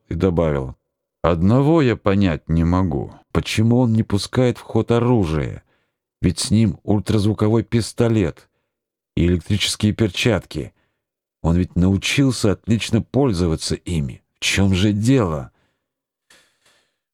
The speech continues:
Может быть, он ранен? Зоолог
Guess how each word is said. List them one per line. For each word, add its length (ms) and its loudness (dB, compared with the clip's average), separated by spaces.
Может 260 0
быть, 220 -2
он 160 2
ранен? 560 0
Зоолог 720 0